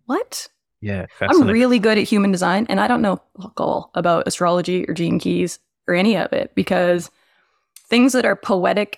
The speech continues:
Speaker 1: and archetypal leave me to wonder too much. And when I wonder, I fill in the gaps with information I prefer, not information that is real.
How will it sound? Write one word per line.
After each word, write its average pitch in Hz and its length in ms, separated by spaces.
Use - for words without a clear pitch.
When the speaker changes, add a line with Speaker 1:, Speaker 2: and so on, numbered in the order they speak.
Speaker 1:
and 185 200
archetypal 240 840
leave 214 680
me 190 560
to 185 200
wonder 170 800
too - 180
much. - 380
And 180 140
when 175 100
I 165 120
wonder, 233 460
I 202 120
fill 208 240
in 208 100
the 202 60
gaps 185 320
with 185 100
information 180 480
I 170 80
prefer, 240 400
not 196 220
information 185 500
that 180 160
is 180 240
real. - 200